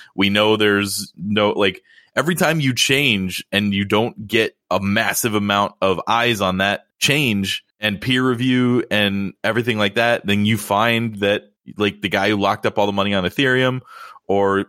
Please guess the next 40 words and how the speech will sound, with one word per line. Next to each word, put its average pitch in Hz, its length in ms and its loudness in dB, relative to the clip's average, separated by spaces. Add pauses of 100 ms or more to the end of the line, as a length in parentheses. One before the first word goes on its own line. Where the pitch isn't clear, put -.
you, 95 300 -2
you'll 92 160 0
see 107 300 0
the 98 100 0
different 98 320 -4
fifty-one 95 420 -2
percent 87 320 -2
attacks, 117 720 -2
or 90 220 2
you'll 87 180 2
see 104 380 0
different 95 320 -4
ways 92 320 2
of 85 200 -8 (460)
going 156 260 2
about 127 420 0 (180)
trying 120 440 0
to 110 120 -2
bring 104 280 -2
down 101 220 0
a 87 60 -2
coin. 113 480 -2 (1080)
Bitcoin 120 380 0
doesn't 104 260 0
have 98 420 -2
those 95 440 0
vulnerabilities 95 760 0
right 80 160 0
now 78 200 -2
because, 82 680 -2
especially - 440 -2
because 87 300 -2
it's 80 100 -6
not 80 160 2
changing. 73 360 -4
So - 140 -2
when 85 120 0
it 78 100 -2
changes, 110 520 0 (440)
it 98 140 0